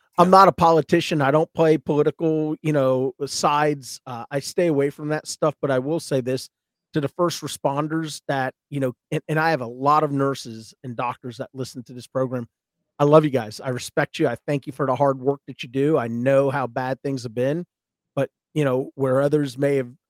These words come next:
Speaker 1: uh, had negative things to say, there are still the lion share of us out there who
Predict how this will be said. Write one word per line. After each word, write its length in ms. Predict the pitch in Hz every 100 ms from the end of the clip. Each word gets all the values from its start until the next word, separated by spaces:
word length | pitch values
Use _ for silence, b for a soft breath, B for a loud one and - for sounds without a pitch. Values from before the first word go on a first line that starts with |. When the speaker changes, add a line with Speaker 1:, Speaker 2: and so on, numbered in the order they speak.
| -
Speaker 1:
uh, 260 | 117 110 110 _ _ _ _
had 280 | - 143 139
negative 440 | 147 147 151 151 131
things 280 | 151 147 -
to 100 | -
say, 240 | 165 151
there 160 | 143 127
are 40 |
still 540 | 127 - 156 147 143 135 _ _ _
the 60 | 139
lion 680 | 131 135 160 156 147 147 -
share 440 | - - 160 156
of 100 | 127
us 240 | 120 117 -
out 240 | 139 135
there 160 | 127 120
who 340 | 139 131 131